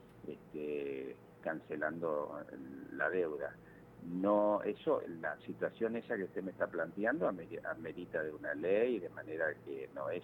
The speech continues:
una cosa que esté hoy prevista, eh, que se tenga la, la alternativa, no. Desconozco y sé que hay en, en algunos países donde sí el Estado, eh,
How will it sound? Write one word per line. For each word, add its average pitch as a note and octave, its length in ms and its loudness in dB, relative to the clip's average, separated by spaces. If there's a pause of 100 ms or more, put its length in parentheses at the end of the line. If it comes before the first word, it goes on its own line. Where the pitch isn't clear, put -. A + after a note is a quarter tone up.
(120)
una D#2 180 -2
cosa E2+ 300 -2
que D2+ 80 -8
esté D2+ 500 -2
hoy E2+ 280 2
prevista, D2 720 -4 (600)
eh, B1+ 640 -8
que - 160 -10
se - 80 -8
tenga D2+ 840 -4
la, C2+ 340 -2
la C2+ 280 -2
alternativa, E2 720 -4
no. - 100 -8 (640)
Desconozco C3 840 2 (600)
y G2+ 160 0 (140)
sé D#3+ 140 2
que C#3 160 2
hay C3 220 2
en, G#2+ 120 -4
en F2+ 260 -2
algunos G2+ 380 0
países A#2+ 500 0
donde F#2+ 360 0 (100)
sí - 180 -4
el D#2 120 -6
Estado, A#2+ 540 -2 (680)
eh, C#2 800 -4